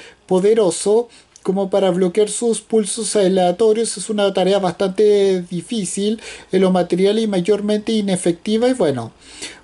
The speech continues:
mucho más, aún más, eh, el equipo de investigadores también ensayó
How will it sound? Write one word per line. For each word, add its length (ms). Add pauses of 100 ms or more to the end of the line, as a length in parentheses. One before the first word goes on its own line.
mucho 320
más, 320
aún 260
más, 540
eh, 400
el 140
equipo 440
de 60
investigadores 720
también 340
ensayó 640